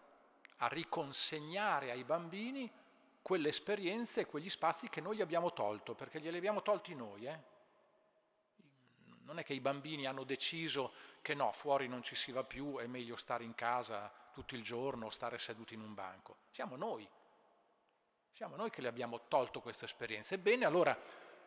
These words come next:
l'educazione all'aperto parte da un principio, riconsegnare all'infanzia i campi d'esperienza che noi gli abbiamo tolto. È loro diritto averle, queste cose.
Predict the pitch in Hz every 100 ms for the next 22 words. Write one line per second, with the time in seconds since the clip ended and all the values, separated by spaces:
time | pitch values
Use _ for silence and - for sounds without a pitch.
0 | - 139 143 151 160 - 233 190 233 190
1 | 214 - 208 185 - - - - 160 240
2 | 240 214 - 185 - 113 - 107 107 -
3 | - 135 160 185 - 156 - 160 151 196
4 | 185 131 107 - 135 123 120 - 139 180
5 | - 214 220 220 - - - 131 - 185
6 | 170 127 120 - 131 120 160 - 214 139
7 | 120 139 175 170 123 135 131 - 92 92
8 | - - - _ _ - 160 123 165 190
9 | 160 135 147 170 - - 107 - - -
10 | _ _ _ _ _ _ 107 98 92 92
11 | 98 - 101 110 - -